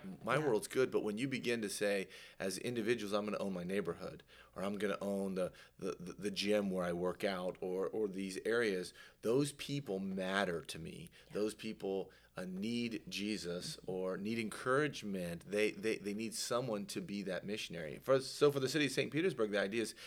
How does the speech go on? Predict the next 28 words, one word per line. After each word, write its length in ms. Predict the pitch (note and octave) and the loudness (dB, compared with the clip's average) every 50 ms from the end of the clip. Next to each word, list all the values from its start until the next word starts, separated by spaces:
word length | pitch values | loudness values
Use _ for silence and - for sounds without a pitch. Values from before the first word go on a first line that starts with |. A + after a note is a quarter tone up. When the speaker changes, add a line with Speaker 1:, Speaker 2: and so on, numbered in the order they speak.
| - - - | -16 -14 -12
Speaker 1:
how 220 | - - A#2+ C3+ | -4 2 4 4
do 100 | C#3+ D3 | 6 4
we 280 | C#3+ C3+ C3+ C3 C3 - - | 2 2 0 -2 -2 -2 0
own 360 | A2+ B2 B2+ B2 A#2+ A2+ G#2+ | 0 0 0 -2 -2 -4 -4
this 140 | G#2+ G#2 - | -4 -4 -2
circle 300 | - A2+ A2+ - - G#2+ | -2 -2 -2 0 -2 -4
of 80 | G2+ | -4
Saint 220 | - - A2 F#2+ D2 | -2 -4 -6 -6 -6
Petersburg? 520 | - B2+ C3+ C#3 G2+ - G2 G2 G2 F#2 | -4 -2 -2 -2 -2 0 0 2 2 2
And 120 | G2 F#2+ - | 0 -2 0
so 160 | - G#2 G#2 | 2 2 2
for 180 | - - A2+ | 2 4 4
us, 180 | B2 D3 C#3+ - | 4 4 2 0
we 60 | A2 | -2
began 300 | G2 G2+ G2 F#2 G2 G2 | -2 -2 0 0 0 2
to 80 | F#2 F#2 | 2 0
look 240 | F#2 G2 G2 - - | 0 0 0 2 0
at 140 | G2 F2+ - - - - - - - | 0 0 -2 -8 -16 -16 -14 -10 -6
what 300 | - G2+ A2+ C3 - - | 2 8 8 8 8 8
is 200 | B2 B2 A#2+ A#2+ | 6 2 2 2
Saint 220 | - B2 A2+ G2 F2 | 0 0 -2 -2 -4
Petersburg. 480 | G#2+ B2 A#2+ A#2+ - - G2 G#2 G2 | -4 -4 -4 -4 -2 -2 -4 -2 -2
The 100 | F#2+ G#2+ | -2 -2
city 200 | - - C#3+ C#3+ | 2 4 4 4
of 60 | D3 | 4
Saint 200 | C#3+ D#3+ D3+ C#3 | 4 2 2 2
Petersburg 400 | - D3+ C3+ B2 - A#2 A#2 G#2 | 2 0 0 0 0 0 -2 0
has 260 | G2+ G2+ G2 G2 F#2+ | 0 -2 -2 -2 -4